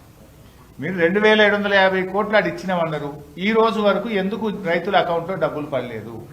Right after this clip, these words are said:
ఎవరన్నా ఒకవేళ అధికారులు తప్పు చేస్తే వాళ్ళ మీద చర్య తీసుకోండి.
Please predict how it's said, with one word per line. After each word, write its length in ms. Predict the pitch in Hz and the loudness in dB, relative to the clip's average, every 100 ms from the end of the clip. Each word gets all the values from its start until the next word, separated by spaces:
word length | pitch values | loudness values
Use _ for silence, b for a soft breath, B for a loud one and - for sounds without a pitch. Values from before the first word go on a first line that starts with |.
| - - - - - - - - - - 131 | -20 -20 -20 -20 -20 -20 -20 -20 -20 -10 -2
ఎవరన్నా 280 | 151 175 | 0 2
ఒకవేళ 260 | 170 170 170 | 0 0 2
అధికారులు 460 | 143 160 175 175 170 | 2 2 0 2 0
తప్పు 240 | 156 165 | -2 -2
చేస్తే 260 | 170 - 175 | -4 -2 0
వాళ్ళ 200 | 165 165 | 0 0
మీద 180 | - | -2
చర్య 180 | 151 160 | -2 -2
తీసుకోండి. 580 | 160 156 156 160 151 | -4 -6 -6 -6 -8